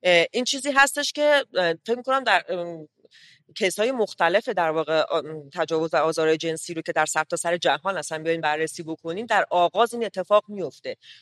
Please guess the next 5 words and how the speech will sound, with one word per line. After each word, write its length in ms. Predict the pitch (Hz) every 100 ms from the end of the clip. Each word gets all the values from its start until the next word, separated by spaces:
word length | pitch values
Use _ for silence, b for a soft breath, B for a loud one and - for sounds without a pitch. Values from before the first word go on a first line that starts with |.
| B
دوربینا 920 | 233 240 226 226 220 240 247 262 285 - _ _ _ _ _ - 196
در 160 | 202
واقع 420 | 185 180 185 214 220 _ -
اسپاتلایت 640 | - - 202 196 233 262 _
روی 560 | 220 240 254 262 254